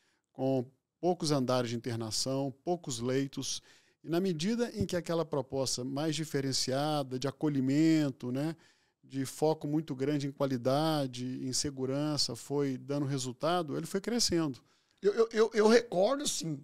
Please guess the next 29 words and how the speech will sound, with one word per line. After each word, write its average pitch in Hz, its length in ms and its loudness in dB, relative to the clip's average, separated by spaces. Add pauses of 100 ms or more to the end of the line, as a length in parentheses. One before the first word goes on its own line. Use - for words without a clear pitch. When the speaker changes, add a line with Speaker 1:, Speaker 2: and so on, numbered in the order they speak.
Speaker 2:
recordo 202 460 0
e 220 120 2
é, 214 220 6 (600)
vou 165 100 -4
falar 165 220 -2
assim, 185 240 -4
um 208 140 -4
hos-, 202 200 0 (100)
hos-, 160 200 -6
considerado 156 480 -2
o 156 60 -4
Mater 156 300 -6
Dei 151 180 -4
em 151 60 -4
Belo 147 140 -6
Horizonte, 151 500 -6
um 220 60 -4
hospital, 196 720 2 (640)
assim, 160 240 0
como - 140 -14
diz, 147 400 -4
de, 190 520 -6
de 170 320 -10
um 175 260 -10
poder 220 300 0
aquisitivo 233 420 -2
maior, 202 460 6
não 156 160 0
é? 147 220 0